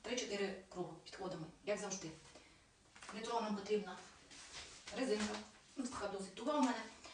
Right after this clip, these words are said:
Ви вибирайте свій варіант. І я швиденько, щоб, е, вкластися в це відео, покажу техніку. Отже, перша вправа.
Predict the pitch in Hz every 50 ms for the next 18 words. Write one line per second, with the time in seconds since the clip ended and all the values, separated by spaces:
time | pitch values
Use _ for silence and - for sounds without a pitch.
0 | - - - 226 233 208 214 208 196 190 190 185 - - 262 277 285 277 - -
1 | - - - - - - - - 208 220 226 226 226 226 226 220 220 - 262 277
2 | 277 233 - - - - 269 269 285 269 - 240 233 214 - - - - - -
3 | - - - - - 180 180 180 180 180 180 - - - 220 208 208 202 196 196
4 | 196 190 - 208 196 - - - - 190 185 - - 202 208 214 202 196 - 190
5 | 185 - 185 175 - - - 240 233 196 202 202 220 220 220 202 202 - - 190
6 | 185 147